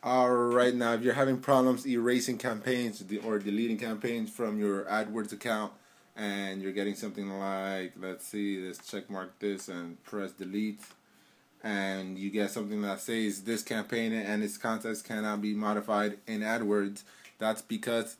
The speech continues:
your campaign is not on AdWords. It's,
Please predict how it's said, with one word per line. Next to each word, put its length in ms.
your 380
campaign 680
is 300
not 320
on 100
AdWords. 600
It's, 240